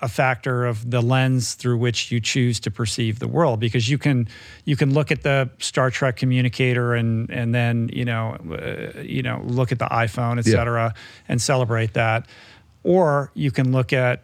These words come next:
Speaker 1: the accelerating rate of, of, you know, species extinction
Speaker 2: Mm-hmm.
Speaker 1: and climate degradation
Speaker 2: Mm-hmm.
Speaker 1: and the widening gap between the haves and the have-nots and,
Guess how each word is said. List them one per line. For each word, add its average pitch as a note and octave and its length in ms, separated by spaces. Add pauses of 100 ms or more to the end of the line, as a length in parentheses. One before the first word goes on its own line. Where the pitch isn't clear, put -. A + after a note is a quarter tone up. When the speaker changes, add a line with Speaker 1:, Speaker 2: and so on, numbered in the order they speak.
Speaker 1:
the A#2+ 460
accelerating B2+ 800
rate B2 260
of, A#2+ 300
of, A#2+ 360 (200)
you C3 260
know, A#2 140
species B2 720
extinction C3+ 800
Speaker 2:
Mm-hmm. - 20
Speaker 1:
and A#2+ 320 (340)
climate B2+ 520
degradation B2 1000
Speaker 2:
Mm-hmm. - 100
Speaker 1:
and A#2 360
the A#2+ 40
widening B2 500
gap A#2 360
between B2 400
the A2+ 80
haves A#2 460
and A#2 120
the A2 60
have-nots A#2 800
and, A2+ 320